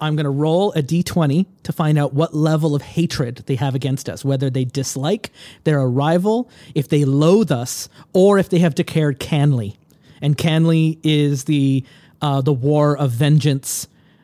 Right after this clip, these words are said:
that will not be satisfied until the house and all of its resources have been wiped out to the last person.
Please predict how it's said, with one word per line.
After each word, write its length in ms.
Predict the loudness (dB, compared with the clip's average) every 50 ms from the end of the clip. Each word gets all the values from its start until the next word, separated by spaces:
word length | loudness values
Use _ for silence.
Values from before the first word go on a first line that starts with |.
| _ _ -4
that 360 | -2 0 2 2 0 0 0
will 280 | 0 0 2 2 2 2
not 280 | 0 0 0 -2 -2
be 100 | -2 -4
satisfied 840 | -4 -2 -2 -2 -2 -2 -2 -4 -4 -2 -2 0 0 0 0 0 -2 -2 -2
until 600 | -2 0 0 -2 -4 -4 -2 0 0 0 0 -2 -2
the 140 | -4 -6
house 520 | -6 -4 -4 -2 -2 -2 -4 -6 -8 -10 -14 _ _ _ _ _ _ -2
and 120 | 0 2
all 100 | 2 2
of 80 | 2 0
its 140 | -2 -4 -4
resources 840 | -2 0 0 2 2 0 0 -2 -2 -2 -2 -2 -2 -2 -4 -6 -10 -12 _
have 140 | -4 -2 0
been 160 | 0 0 0
wiped 300 | -2 -2 -4 -4 -4 -4 -4
out 160 | -4 -4 -6
to 80 | -6 -6
the 100 | -4 -2
last 240 | -2 -4 -4 -6
person. 420 | -6 -4 -4 -4 -4 -4 -2 -4